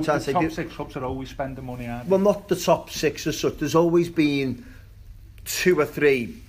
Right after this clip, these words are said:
Speaker 1: throwing money around like confetti, whereas in now there's, there's seven teams now throwing it about.
Speaker 2: Well,
Speaker 1: There's
Speaker 2: but
Speaker 1: never been a, the amount of teams gonna be spending money this summer.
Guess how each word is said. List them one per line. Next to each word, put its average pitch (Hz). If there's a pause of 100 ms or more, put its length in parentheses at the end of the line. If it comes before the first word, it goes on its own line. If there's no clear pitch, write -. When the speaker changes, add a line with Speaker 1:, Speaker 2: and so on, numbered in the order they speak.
(120)
Speaker 1:
throwing 135
money 131
around 120
like 120
confetti, 117
whereas 123
in 120
now 131
there's, 120 (420)
there's 135
seven 151 (120)
teams 190
now 156
throwing 151
it 151
about. 147 (460)
Speaker 2:
Well, -
Speaker 1:
There's 156
Speaker 2:
but 165
Speaker 1:
never 202
been 160
a, 135 (420)
the 156
amount 175
of 180
teams 151
gonna 123
be 117
spending 151
money 135
this 110
summer. 120